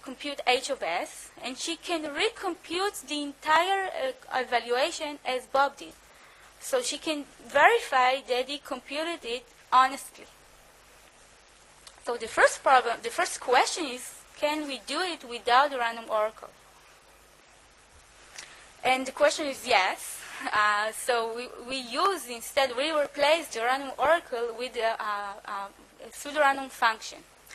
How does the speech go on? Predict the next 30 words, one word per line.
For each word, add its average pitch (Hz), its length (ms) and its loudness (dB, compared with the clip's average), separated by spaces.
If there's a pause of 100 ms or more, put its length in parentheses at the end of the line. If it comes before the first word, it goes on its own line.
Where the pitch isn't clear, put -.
(280)
So 508 160 4
pseudorandom 359 500 4
function 311 540 0
is 240 220 -6
a 226 60 -4
keyed 302 460 -4
function 202 640 -6 (560)
where, 247 260 4
uh, 220 380 4
that 254 200 -6
looks 339 280 -2
like, 285 300 2 (160)
the, 226 160 -10
the 226 120 -2
output - 460 4
looks 302 240 -6
like 302 220 0
a 254 100 -2
random, 269 520 2
uh, 214 320 0
uh, 196 320 -6
random 254 300 0
function 196 400 -4 (840)
to 240 160 -6
any 320 300 2
computationally 269 800 -2
bounded, 233 520 2
uh, 208 60 2
uh, 190 920 -6
observer. 214 540 -6